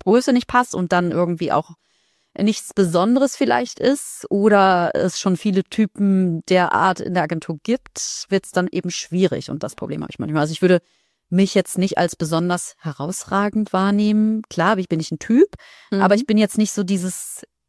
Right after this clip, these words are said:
Speaker 1: dieser krasse Typ, den man da unter hundert Menschen wiedererkennt.
Speaker 2: Ich weiß, was du meinst.
Speaker 1: Ne?
Speaker 2: Ich glaub, das macht's auch voll aus. Du sagst ja auch kommerzieller Bereich. Ich glaub, da sind wir beide ja super ak-, also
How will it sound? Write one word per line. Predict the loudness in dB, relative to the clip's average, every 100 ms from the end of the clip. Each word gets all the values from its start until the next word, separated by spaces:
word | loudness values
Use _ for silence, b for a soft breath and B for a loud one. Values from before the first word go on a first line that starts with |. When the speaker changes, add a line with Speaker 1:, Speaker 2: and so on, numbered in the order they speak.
| _ _
Speaker 1:
dieser | -4 0 0
krasse | -2 0 0 0 -2
Typ, | -2 0
den | 2
man | 2 2
da |
unter | 0 0 0 -2 -2
hundert | 2 2 2
Menschen | -2 -2 0
wiedererkennt. | 4 6 4 2 0 2 2 0 B B
Speaker 2:
Ich | -6
weiß, | -4
was | -4
du | -4
meinst. | -4 0
Speaker 1:
Ne? | 2 2
Speaker 2:
Ich | 2
glaub, | 2
das | 0
macht's | 0 -2 -2
auch | -2
voll | 0 2
aus. | 2 2
Du | 0
sagst | -4 -2
ja | -4
auch | -2 -2 -4
kommerzieller | -6 -6 -2 0 0
Bereich. | 0 0 -2 B B B
Ich |
glaub, | -6
da | -4
sind | -2
wir | 0
beide | 2 2
ja | 4
super | 2 -2 -2 -2 -2 -6 -14 _ -10
ak-, | -10 -10
also | -10 -10